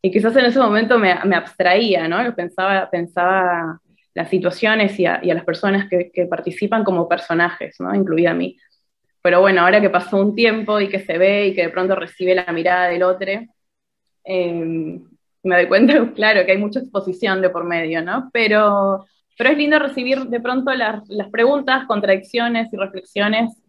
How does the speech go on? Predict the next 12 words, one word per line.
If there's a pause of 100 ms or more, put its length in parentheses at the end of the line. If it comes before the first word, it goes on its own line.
(140)
porque (340)
principalmente
la
idea
era,
era
eso,
¿no?
No
transmitir
una
idea.